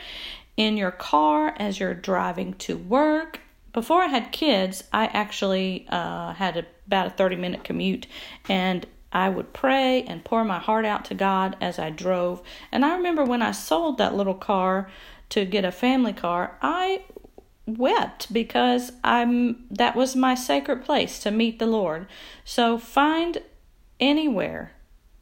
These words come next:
is good to pray to the Lord. Number nine, pray as if the lives of your husband and children depend on it.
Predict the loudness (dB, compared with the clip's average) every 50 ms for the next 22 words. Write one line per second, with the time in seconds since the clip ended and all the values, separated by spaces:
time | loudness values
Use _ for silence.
0 | _ _ -6 -6 -6 -2 0 2 2 2 2 -2 -6 -10 -18 -20 -20 -20 -20 _
1 | -6 -2 0 0 0 0 -2 -4 -6 -4 0 0 0 0 0 -4 -6 -10 -10 -8
2 | -8 -6 -6 -4 -4 -4 -6 -6 -8 -12 -16 -20 -20 -20 -20 -20 -20 -20 -20 -6
3 | 0 2 4 6 6 6 4 2 0 -2 -6 -4 0 2 4 4 4 4 2 -2
4 | -4 -4 -4 -2 0 -2 -2 -2 -2 -2 0 2 4 4 4 4 2 0 -2 -6
5 | -8 -4 -2 -2 -2 -2 -4 -6 -4 0 2 2 2 2 0 0 2 2 2 2
6 | 0 -2 -6 -6 -6 -4 -2 0 0 0 0 0 0 0 0 -2 -2 -2 -4 -6
7 | -4 -2 0 2 2 2 2 0 -2 -4 -6 -8 -10 -12